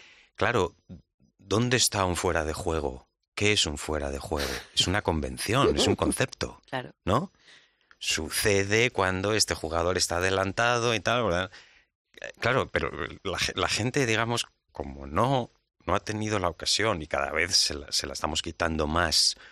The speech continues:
Speaker 1: quitando la filosofía de los sist-, de los, eh,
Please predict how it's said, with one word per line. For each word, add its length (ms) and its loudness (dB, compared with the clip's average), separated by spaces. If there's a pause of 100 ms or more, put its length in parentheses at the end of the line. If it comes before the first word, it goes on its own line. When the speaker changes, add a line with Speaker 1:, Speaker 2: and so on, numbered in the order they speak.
(500)
Speaker 1:
quitando 340 -4
la 100 2
filosofía 600 -2
de 80 0
los 260 -2
sist-, 280 -6
de 140 -8
los, 440 -6
eh, 500 -18